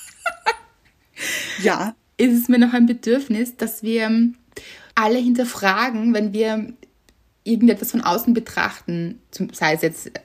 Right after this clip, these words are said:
Speaker 2: Amber Heard und Johnny Depp oder sei es andere Szenarien über
Speaker 1: Mhm.
Speaker 2: Medien oder andere Schicksale, sei es auch nur im Freundeskreis oder in der Familie oder eben weitschichtiger, wie auch immer.
Speaker 1: Mhm.
Speaker 2: Aber dass wir hinterfragen,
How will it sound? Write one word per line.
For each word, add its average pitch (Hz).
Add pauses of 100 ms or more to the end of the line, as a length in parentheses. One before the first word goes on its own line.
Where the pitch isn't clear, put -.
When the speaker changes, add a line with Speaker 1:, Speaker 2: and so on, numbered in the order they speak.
(160)
Speaker 2:
Amber 165
Heard 160
und 160
Johnny 170
Depp 196
oder 170
sei 185
es - (100)
andere 208
Szenarien 165 (280)
über 202
Speaker 1:
Mhm. 208
Speaker 2:
Medien 190
oder 170
andere 202
Schicksale, 190 (340)
sei 247
es 262
auch 233
nur 247
im 240
Freundeskreis 185
oder 190 (160)
in -
der 185
Familie 196
oder 185 (500)
eben 160 (140)
weitschichtiger, 147
wie 233
auch 240
immer. 170 (300)
Speaker 1:
Mhm. 226
Speaker 2:
Aber 220
dass 233
wir 220
hinterfragen, 226